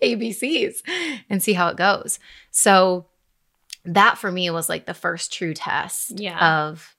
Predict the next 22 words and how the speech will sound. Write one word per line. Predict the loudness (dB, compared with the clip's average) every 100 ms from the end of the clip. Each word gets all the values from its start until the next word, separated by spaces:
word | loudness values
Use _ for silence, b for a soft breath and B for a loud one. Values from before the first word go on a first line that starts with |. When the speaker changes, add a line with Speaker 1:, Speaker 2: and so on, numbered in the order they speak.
| -12
Speaker 1:
sacral | -4 -4 -4 -10
authority | -10 -10 -8 -8 -8
and, | -12
like, | -14
how | -12 -10
much | -8 -8 -8
can | -8
I | -6
really | -6 -8
just | -8 -10
honor | -6 -6 -6 -10 -14 -16
the | -10 -8 -8 -10 -14
desire | -10 -4 -2 -2 -4 -6 -10 B -10
Speaker 2:
Mm. | -6 -6 -4
Speaker 1:
without | -2 0 0 -2
having | -2 -2 -2 -4 -6 -10 -14 _ -6
the | -6 -4
answers. | -8 -10 -10 -10 -10 -10 -10 -10 _ _
Speaker 2:
I | -2
Speaker 1:
And | 0
Speaker 2:
love | -2 -10
that. | -10 -10 -12